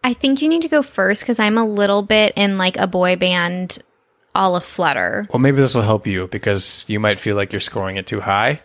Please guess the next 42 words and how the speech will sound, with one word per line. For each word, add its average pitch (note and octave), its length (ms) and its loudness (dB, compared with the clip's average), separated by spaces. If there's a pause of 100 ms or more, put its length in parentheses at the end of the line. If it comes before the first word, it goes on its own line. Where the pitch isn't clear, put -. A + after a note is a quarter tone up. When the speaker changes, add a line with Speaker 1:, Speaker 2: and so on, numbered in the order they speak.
Speaker 1:
Yeah. G#3+ 380 0 (480)
Speaker 2:
But - 140 0
I A2 120 0
give G#2 220 -4
these F#2+ 500 -2
a A2+ 100 -8
ten F#2 280 -2
slaps - 680 -2 (840)
Speaker 1:
Ten. A#2 120 0
Speaker 2:
easily. G3+ 420 0 (140)
Speaker 1:
Ten. A3 320 0
Eh, F#3+ 80 0
but A3+ 260 0
part B3 240 2
of C#4+ 60 2
it D4+ 80 2
is D#4+ 120 -2
'cause D4+ 120 -4
the C4+ 120 -2
episode F#3+ 380 -6
is G3+ 80 -8
so - 200 -10
good. - 300 -10 (300)
Speaker 2:
Right. A2 460 0
Well, A2+ 120 4
we B2+ 100 6
didn't C3+ 160 2
talk A#2+ 200 0
about G2+ 220 2
if G2 120 -2
these G#2+ 140 0
credits G#2 280 0
are G2 40 -8
better G#2 160 2
than G2 120 -4
the G2 40 0
episode. G2+ 480 0 (180)
They're G2+ 220 2
Speaker 1:
No. G2 120 2
Speaker 2:
not. G2+ 300 2
They G#2 120 0
go G2 320 0